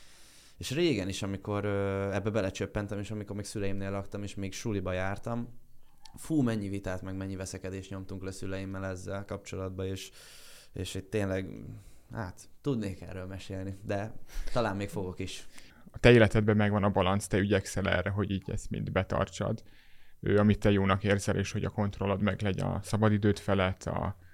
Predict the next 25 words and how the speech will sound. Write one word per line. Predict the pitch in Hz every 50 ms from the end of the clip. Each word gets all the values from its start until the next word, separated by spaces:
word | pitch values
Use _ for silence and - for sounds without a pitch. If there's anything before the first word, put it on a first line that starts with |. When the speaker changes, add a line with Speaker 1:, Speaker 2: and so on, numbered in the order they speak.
| - - - - - -
Speaker 2:
hogy | - 98 98
így | 95 95
az | 95 95
egész | 98 95 104 98 -
életedben | - 98 98 95 - 98 98 98
ezt | 95 95 - -
urald, | 104 104 104 104 104 110 113 - - - - - - - - -
de | - 104 98 104
ugyanakkor, | 107 107 110 110 110 101 - - - 117 113 110 110 110
ö, | 110 110 110 110 110 107 107 107 95 - - - - - -
egy | - -
fontos | - 127 113 120 -
szereplő | - 127 123 - - - - 87 82
is | 82 - -
vagy | - - - 82 82 95 - - - - - - - - - - -
a, | - - - - 50 50 50 - -
a | 101 98
gaming | 104 104 104 101 98
világában | 98 104 101 104 101 98 98 98 98 98 98 98 101
itt | 98 -
Magyarországon, | 104 104 101 104 101 98 101 101 - - - 104 98 101 101 104 104 110 113 113 - - - - - -
ő, | - 107
hatással | 101 104 127 127 - 113 95 98 - - - 98
vagy | 104 104 104 95
másokra, | 87 90 87 - 101 - 120 110 - - 131 131 143 143